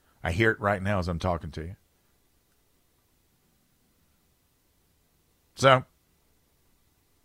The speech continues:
I just, uh, you know, I look at this and I, I look at all this waste that's going in here for people that shouldn't even be in the country. And I look at these guys that,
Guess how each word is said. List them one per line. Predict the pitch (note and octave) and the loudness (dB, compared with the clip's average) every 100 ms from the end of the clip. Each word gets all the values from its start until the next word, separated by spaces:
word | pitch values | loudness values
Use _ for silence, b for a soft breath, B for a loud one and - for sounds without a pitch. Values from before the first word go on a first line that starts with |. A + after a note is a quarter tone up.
| _ _ _ _ _ _ _ _ _ _ _ _ _ - - | _ _ _ _ _ _ _ _ _ _ _ _ _ -6 2
I | C3+ | 2
just, | D3+ - - | 2 -6 -4
uh, | C#3 A#2+ | -4 -4
you | B2+ | -6
know, | A2 G2+ - _ _ _ _ _ _ _ _ _ _ _ - | -6 -6 -10 _ _ _ _ _ _ _ _ _ _ _ -2
I | G#2+ | 2
look | C#3+ D3 | 2 2
at | |
this | B2 A2+ A2 | -2 -2 -2
and | G2+ | -2
I, | |
I | G2 G#2 | -2 -2
look | A#2+ | -2
at | A#2+ | -2
all | A#2 | -2
this | G2+ F#2 | -2 -4
waste | A2 C3 - | -2 -2 -4
that's | D2+ | -8
going | F#2+ F#2 | -4 -2
in | F2 E2+ | -2 -4
here | F#2 | -4
for | F#2+ | -4
people | A#2+ A#2+ | -6 -4
that | F#2 D2+ | -6 -4
shouldn't | E3 D3 | -6 -4
even | A#2 | -6
be | A2 A2 | -4 -4
in | |
the | F2+ | -4
country. | F#2+ B2 - | -4 -6 -4
And | F2 | -6
I | F2 | -4
look | G2+ | -4
at | F2+ | -6
these | F#2 D#2 | -10 -4
guys | G2 A2+ G#2 E2 | 0 2 2 -2
that, | D#2+ D#2 | -4 -8